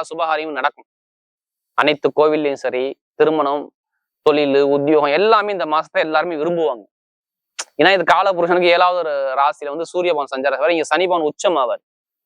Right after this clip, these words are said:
அப்ப இந்த மாசம் மிகப்பெரிய ஒரு நல்ல விஷயத்துக்கு, நல்ல காரியத்துக்கு இந்த மாசத்தை எல்லாருமே விரும்பக்கூடிய மாசம் தான். இல்ல கடைசி மட்டும் வீடியோ பாருங்க. ஒவ்வொரு நட்சத்திரத்துக்கும் ஒவ்வொரு விதமான பலனா கொடுக்குறோம். ரா-,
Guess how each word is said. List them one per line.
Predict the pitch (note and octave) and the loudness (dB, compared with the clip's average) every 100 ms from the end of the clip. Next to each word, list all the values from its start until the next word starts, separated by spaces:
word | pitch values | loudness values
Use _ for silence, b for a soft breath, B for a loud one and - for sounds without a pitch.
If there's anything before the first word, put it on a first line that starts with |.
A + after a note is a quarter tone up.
| _ _ D3+ | _ _ 0
அப்ப | F#3+ F#3+ | 2 4
இந்த | D#3 D3+ | 4 4
மாசம் | F3+ G#3 E3+ | 2 -2 -4
மிகப்பெரிய | D#3+ F#3+ F#3+ G3 F#3 | -2 -2 0 2 2
ஒரு | D3+ | 2
நல்ல | D3+ F3 F#3 D3+ | 0 2 0 0
விஷயத்துக்கு, | D#3 D3 E3+ | -6 -6 -4
நல்ல | D3+ F3 D#3+ | 0 0 0
காரியத்துக்கு | D3+ C#3+ D#3+ D3+ | -2 -4 -8 -8
இந்த | C#3 | -4
மாசத்தை | C#3+ D3 E3 | -4 -2 -4
எல்லாருமே | C#3+ D3+ D#3+ C#3+ | 0 0 -2 -10
விரும்பக்கூடிய | C#3+ D3 C3+ B2 A#2 | -8 -6 -6 -6 -6
மாசம் | A#2 A2+ | -8 -12
தான். | - _ _ _ _ - | -14 _ _ _ _ -2
இல்ல | B2 | 2
கடைசி | B2+ C#3+ D#3 | 2 2 2
மட்டும் | D#3 D3 | 2 2
வீடியோ | D3 C#3 | 2 2
பாருங்க. | C#3+ E3+ D3 | 0 0 -2
ஒவ்வொரு | C#3 C#3+ | -2 -2
நட்சத்திரத்துக்கும் | C3+ D3 D3 C3+ | -4 -4 -2 0
ஒவ்வொரு | C#3 C#3 | 0 2
விதமான | C3+ B2+ A#2+ | 2 0 0
பலனா | B2+ C3+ C3 _ B2+ | 0 -2 -4 _ -6
கொடுக்குறோம். | C3 C#3 - _ _ _ _ _ _ _ _ - | -2 -2 -2 _ _ _ _ _ _ _ _ 2
ரா-, | D3 D3+ F3+ | 4 4 2